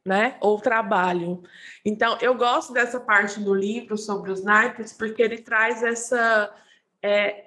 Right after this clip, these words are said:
apesar de ser um parágrafo só que ele escreve sobre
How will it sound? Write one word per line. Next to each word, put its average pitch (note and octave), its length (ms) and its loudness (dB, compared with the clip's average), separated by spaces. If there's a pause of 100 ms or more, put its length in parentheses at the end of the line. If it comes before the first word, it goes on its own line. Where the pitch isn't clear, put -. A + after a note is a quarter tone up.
(180)
apesar A#3 400 0
de B3 120 -4
ser C4 120 4
um B3+ 120 -4
parágrafo A#3+ 600 0
só A#3+ 280 0
que B3+ 80 -4
ele A3 120 0
escreve G#3 420 0
sobre G3 420 -6